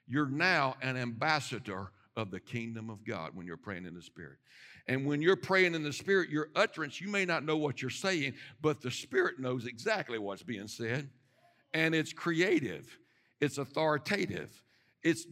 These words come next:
sending out declarations. Angels are going to work. Come on.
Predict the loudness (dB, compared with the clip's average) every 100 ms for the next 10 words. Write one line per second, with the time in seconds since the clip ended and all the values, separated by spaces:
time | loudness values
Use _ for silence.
0 | -10 -6 0 2 2 4 2 2 2 0
1 | 2 -2 0 4 4 4 -2 -6 -8 -12
2 | -10 -10 -14 _ _ _ _ _ _ _
3 | _ _ _ _ 2 6 6 6 4 -2
4 | -4 -4 -6 -6 -2 0 0 -2 -2 -4
5 | -2 -2 -2 -6 -14 -14 -16 _ _ _
6 | _ _ _ -2 4 4 2